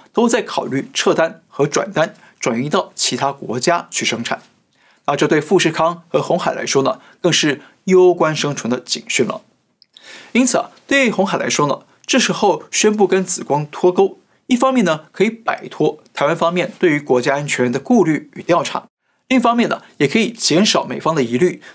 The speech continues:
减少跟美方在对华政策上的冲突摩擦，才能减少损失，减少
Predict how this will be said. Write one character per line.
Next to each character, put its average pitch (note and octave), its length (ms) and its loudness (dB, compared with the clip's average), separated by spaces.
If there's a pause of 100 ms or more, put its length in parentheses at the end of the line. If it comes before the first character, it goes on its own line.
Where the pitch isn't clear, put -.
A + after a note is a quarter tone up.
减 G3+ 180 2
少 D#3 200 2
跟 G#3 160 2
美 F3 180 -2
方 D#3 300 -2 (160)
在 G#3 180 0
对 A#3+ 300 0
华 C#3+ 240 0
政 F#3+ 180 0
策 F3 140 2
上 D#3+ 180 0
的 - 160 -4 (140)
冲 F#3+ 180 0
突 E3 140 0
摩 A#2 180 2
擦， - 300 -2 (240)
才 - 120 -4
能 D3+ 160 -2 (200)
减 C3+ 200 2
少 E3 160 0
损 - 220 -4
失， - 320 0 (220)
减 D3 180 0
少 - 280 -2